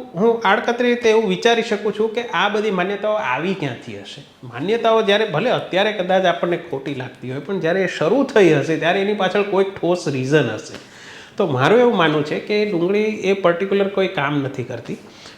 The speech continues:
પરંતુ એ વ્યક્તિને કોઈ એટલીસ્ટ આસિસ્ટન્સ મળી ગયું છે, કોઈ મદદગાર મળી ગયું છે કે જે એને ગરમીમાં પડી ગયો છે, એને ઊંચકીને કોઈ છાયાવાળા સ્થળે લઈ આવ્યો છે કે જ્યાં એને overall ટેમ્પરેચર ઓછું થાય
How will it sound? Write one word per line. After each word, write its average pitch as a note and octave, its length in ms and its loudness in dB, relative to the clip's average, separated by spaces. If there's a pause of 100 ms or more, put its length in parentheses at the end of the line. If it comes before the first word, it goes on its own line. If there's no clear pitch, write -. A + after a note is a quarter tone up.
પરંતુ A#3+ 800 4 (320)
એ G#3 160 6
વ્યક્તિને G#3 520 4
કોઈ G#3 240 4
એટલીસ્ટ G#3 600 0
આસિસ્ટન્સ E3 680 0
મળી A2+ 240 -4
ગયું G#2+ 200 -8
છે, - 360 -16 (180)
કોઈ C#3+ 120 0
મદદગાર D3 520 4
મળી C3+ 240 4
ગયું A#2+ 160 -2
છે D#3 100 -2
કે E3+ 120 -2
જે E3 80 0
એને F3 400 2 (120)
ગરમીમાં E3 520 2
પડી D#3 180 2
ગયો D#3 220 0
છે, B2+ 120 -6
એને C#3 140 -4
ઊંચકીને C#3 520 -4
કોઈ D3 380 0 (220)
છાયાવાળા C3 560 0
સ્થળે C3 380 0
લઈ C3+ 220 2
આવ્યો C3+ 240 2
છે C3+ 220 -4 (440)
કે G3 80 2
જ્યાં G3 180 6
એને F3+ 180 2
overall C#3+ 360 4
ટેમ્પરેચર C3 480 -2
ઓછું B2 340 -4
થાય B2+ 300 -4